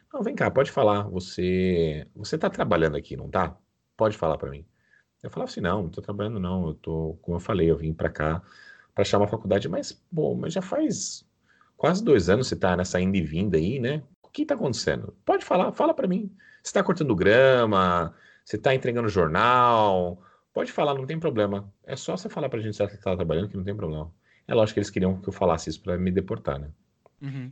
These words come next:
Speaker 1: E eu fiquei na minha história, não mudei, tava muito nervoso, não sabia o que ia acontecer.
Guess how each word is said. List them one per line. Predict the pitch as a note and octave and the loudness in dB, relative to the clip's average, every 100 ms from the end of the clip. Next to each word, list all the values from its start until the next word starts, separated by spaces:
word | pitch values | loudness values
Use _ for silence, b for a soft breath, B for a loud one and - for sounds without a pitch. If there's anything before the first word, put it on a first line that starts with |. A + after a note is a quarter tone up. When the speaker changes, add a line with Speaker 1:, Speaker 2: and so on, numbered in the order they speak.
| - | -10
Speaker 1:
E | A#2+ A2 F#2 | -4 0 4
eu | F#2 G#2+ D3 - | 6 6 2 -8
fiquei | - E2 - F#2+ F2+ G#2 A#2 - | -12 -10 0 2 2 0 -4 -8
na | G#2 G2+ | -4 -2
minha | G2+ | -2
história, | G#2 - D2+ E2+ G#2 | -2 2 4 4 2
não | F2+ D#2+ E2 | 0 0 0
mudei, | F2+ F#2 D2 D2 F2+ | 0 0 0 -2 -2
tava | F#2 E2 E2 | 0 0 0
muito | F2 F#2+ | 0 0
nervoso, | F#2+ F2 C#2+ D#2 F#2 F2+ F#2 B B B B B | 0 0 0 0 0 -2 -10 B B B B B
não | D#2+ | -4
sabia | D#2+ E2 D#2+ | 0 2 2
o | |
que | |
ia | D2+ | -2
acontecer. | D#2+ C2+ - E2 F2 | -6 -6 0 2 2